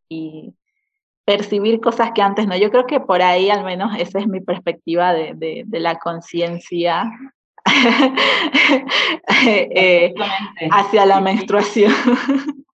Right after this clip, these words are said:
Speaker 2: Es que la consci-, ser conscientes es justamente eso, ¿no? Recobrar el, el poder que, que tenemos sobre nuestro cuerpo, sobre nuestros asuntos,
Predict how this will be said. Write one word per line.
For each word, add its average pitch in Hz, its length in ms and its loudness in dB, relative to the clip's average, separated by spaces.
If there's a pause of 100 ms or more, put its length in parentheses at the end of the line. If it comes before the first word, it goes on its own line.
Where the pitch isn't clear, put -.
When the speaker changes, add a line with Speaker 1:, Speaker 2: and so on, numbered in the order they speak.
(140)
Speaker 2:
Es 226 160 0
que 247 120 2
la 233 180 4
consci-, 240 540 -2
ser 269 180 2
conscientes 285 680 0
es 247 140 -2
justamente 226 580 -2
eso, 220 160 -4
¿no? 185 160 0
Recobrar 180 680 4
el, 220 200 -2
el 175 220 -2
poder 208 560 2
que, 170 480 -2 (140)
que 170 100 -2
tenemos 185 480 -2
sobre 214 340 2
nuestro 190 460 -2
cuerpo, 262 380 2
sobre 196 280 0
nuestros 185 340 -4
asuntos, 170 580 -4